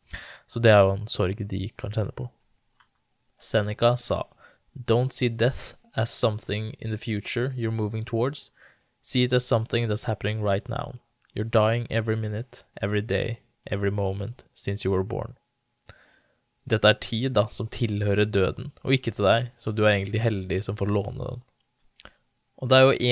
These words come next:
en ting å tenke på egen dødelighet, men det er jo det å tenke på de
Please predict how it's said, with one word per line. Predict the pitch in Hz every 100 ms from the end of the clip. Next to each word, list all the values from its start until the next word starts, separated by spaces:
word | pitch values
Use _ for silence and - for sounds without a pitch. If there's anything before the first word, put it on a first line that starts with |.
| 120
en | 127
ting | - 110 117 117
å | 101 104 107 104
tenke | 123 101 - -
på | 101 -
egen | 107 98 101
dødelighet, | 98 95 120 127
men | 123
det | 110
er | 98
jo | 101 110
det | 98
å | 104
tenke | - 113 101 _ - -
på | - 107
de | 104